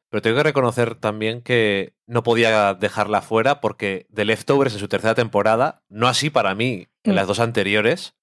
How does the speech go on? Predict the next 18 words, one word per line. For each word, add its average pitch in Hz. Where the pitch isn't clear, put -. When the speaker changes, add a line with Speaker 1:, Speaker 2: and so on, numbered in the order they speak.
Speaker 1:
ha 104
sido 110
una 123
de 123
las 120
mejores 107
cosas 101
del 90
año 110
y 107
momentos 123
y 110
episodios 117
Speaker 2:
Sí. 165
Speaker 1:
que 120
puedo 120
decir 135
y 104